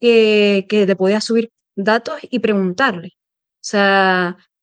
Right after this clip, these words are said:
para mí era como hablar con, con Sordon, <laughs> no sé si veían los Power Rangers, <laughs> pero, pero era como hablar con un ente, ¿sabes? Era como, "Guau", o sea,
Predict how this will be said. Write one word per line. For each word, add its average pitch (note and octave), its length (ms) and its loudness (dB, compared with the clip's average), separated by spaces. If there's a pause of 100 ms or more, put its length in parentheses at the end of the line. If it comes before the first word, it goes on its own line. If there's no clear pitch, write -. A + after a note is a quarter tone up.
(140)
para G#3+ 220 2
mí G#3+ 140 2
era C4 160 2
como C4 200 2
hablar A#3+ 380 2
con, G3+ 840 -2
con F#3 680 -2
Sordon, D4 480 -2
<laughs> E4+ 40 -10
no A3+ 100 -4
sé - 220 -10
si - 180 -4
veían G#3 380 2 (280)
los F#3+ 120 -2
Power G#3+ 340 2
Rangers, C#4 520 -2 (160)
<laughs> - 160 -20
pero, - 440 -4 (920)
pero B3+ 180 2
era C4+ 140 0
como D4+ 140 2
hablar C#4 360 2
con C4 180 0
un C4+ 140 0
ente, C#4+ 420 -4
¿sabes? C#4 280 -2
Era C4+ 160 0
como, C4 640 -2 (240)
"Guau", A3+ 360 2
o G3 60 -4
sea, - 140 -14